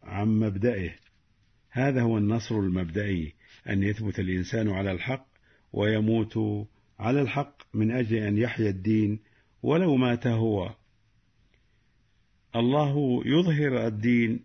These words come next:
بسبب هذا النصر المبدئي الذي يدافع فيه الإنسان عن المبدأ وعن المنهج والدين الذي يقاتل من أجله، ليكون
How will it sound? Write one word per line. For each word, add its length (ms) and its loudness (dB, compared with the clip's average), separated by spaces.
بسبب 600 0
هذا 500 0
النصر 380 0
المبدئي 840 0
الذي 680 2
يدافع 680 0
فيه 300 2
الإنسان 720 -2
عن 220 -2
المبدأ 580 0
وعن 360 0
المنهج 720 0
والدين 480 0
الذي 460 0
يقاتل 520 -4
من 280 -2
أجله، 440 -6
ليكون 880 -2